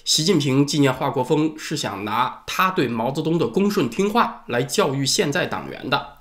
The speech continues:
这个解释呢，我觉得相对靠谱，但是我有更进一步的理解，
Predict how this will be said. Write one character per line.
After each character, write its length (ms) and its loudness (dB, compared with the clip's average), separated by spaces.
这 120 4
个 80 4
解 220 0
释 160 -4
呢， 160 -6
我 180 -8
觉 220 -6
得 100 -2
相 380 2
对 180 0
靠 240 -2
谱， 400 -14
但 200 2
是 320 -2
我 200 0
有 140 0
更 260 -2
进 200 2
一 60 -2
步 140 -4
的 100 -6
理 200 -6
解， 300 -8